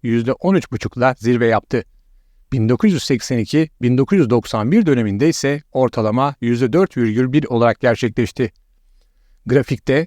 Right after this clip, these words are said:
işte bu dönemde dünya merkez bankalarının dolar rezerv tutma oranının bin dokuz yüz yetmişlerde yüzde seksen beşlerden bin dokuz yüz doksan birde yüzde kırk beşe kadar düştüğünü görüyoruz. Enflasyon biraz daha devam etse neredeyse tüm merkez bankaları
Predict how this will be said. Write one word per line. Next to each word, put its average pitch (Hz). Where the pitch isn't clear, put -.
işte 156
bu 208
dönemde 117
dünya 131
merkez 165
bankalarının 120
dolar 151
rezerv 143
tutma 202
oranının 120
bin 117
dokuz 120
yüz 120
yetmişlerde 117
yüzde 120
seksen 117
beşlerden 113
bin 120
dokuz 196
yüz 143
doksan 110
birde 110
yüzde 113
kırk -
beşe 147
kadar 131
düştüğünü 117
görüyoruz. 117
Enflasyon 131
biraz 165
daha 107
devam 135
etse 131
neredeyse 135
tüm 202
merkez 127
bankaları 113